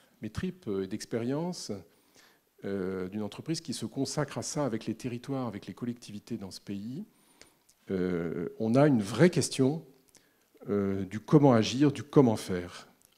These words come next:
On progresse, mais il y a vraiment des, des, des, des choses qui doivent bouger. Et c'est de ça que je voudrais, en quelques mots et sur quelques points, vous parler de manière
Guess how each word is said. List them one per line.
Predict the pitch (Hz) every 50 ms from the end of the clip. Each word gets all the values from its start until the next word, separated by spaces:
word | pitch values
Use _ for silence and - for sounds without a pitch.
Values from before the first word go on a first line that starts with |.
| _ -
On | -
progresse, | - - - 120 - 101 117 131 147 143 - -
mais | 110 104 107
il | 101
y | 104
a | 95
vraiment | 95 104 113 120 123
des, | 123 113 98 92
des, | - 101 90 87 87
des, | - - 92 85
des | - - 90
choses | 87 - - 151 -
qui | - 107
doivent | 95 95 95 92 90
bouger. | 92 95 98 117 147 156 - - - - - - - - - - _ -
Et | 110
c'est | - - 120
de | - 110
ça | 110 - - - 151 160
que | - - - 127
je | 120 101 101
voudrais, | 90 - 98 - 101 107 135 143
en | 120 104
quelques | - - 147 123 - -
mots | 131 117 123 131 127
et |
sur | - - - - -
quelques | - 147 139 - 127
points, | 110 - - 160 170
vous | 147 117 107
parler | - 107 104 117
de | 120 113
manière | 104 107 113 127 120 -